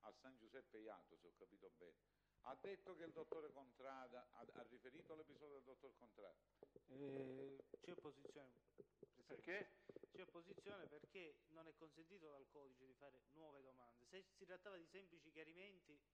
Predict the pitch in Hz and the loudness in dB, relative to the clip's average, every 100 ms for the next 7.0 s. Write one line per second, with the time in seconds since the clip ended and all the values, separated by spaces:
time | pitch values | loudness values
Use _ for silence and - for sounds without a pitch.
0 | - - 143 151 147 139 135 139 139 143 | -20 -12 -6 -4 -2 0 0 0 2 2
1 | 127 120 170 160 160 147 151 156 147 135 | 0 -10 -8 -6 -6 -6 -6 -6 -6 -8
2 | 143 143 147 143 139 135 117 131 151 147 | -8 -4 -4 -2 2 2 2 0 2 0
3 | - 165 131 - 104 117 131 135 117 127 | -2 0 0 -2 -4 -4 -2 -4 -6 -6
4 | 143 127 - 160 190 185 202 196 - 175 | -4 -2 2 4 4 4 2 2 0 -2
5 | 160 165 143 151 139 139 135 131 - - | 0 0 2 2 2 2 0 4 2 2
6 | - 220 220 180 131 113 104 - 90 | 0 0 0 0 0 -2 -4 -4 -10